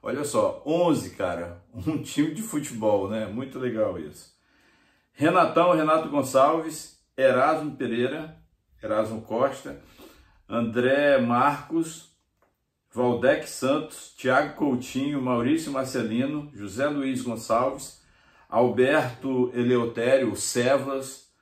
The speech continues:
é, Pedro Henrique e o Nilson Ribeiro, o Nilson da Pavuna. Então, esses dez aqui contribuíram. E aí,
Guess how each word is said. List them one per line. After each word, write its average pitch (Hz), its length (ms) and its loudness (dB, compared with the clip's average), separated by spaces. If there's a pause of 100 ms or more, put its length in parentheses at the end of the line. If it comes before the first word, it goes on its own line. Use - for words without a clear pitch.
(760)
é, 113 680 2
Pedro 160 300 2
Henrique 151 880 0
e 165 440 -6 (100)
o 151 140 4
Nilson 147 680 0
Ribeiro, 123 560 2
o - 20 -4
Nilson 120 480 -2
da 120 120 0
Pavuna. 98 680 -4 (160)
Então, 120 520 -6
esses 113 420 -10
dez 120 400 0
aqui 117 280 -8
contribuíram. 113 960 -6 (800)
E 120 160 2
aí, 135 680 2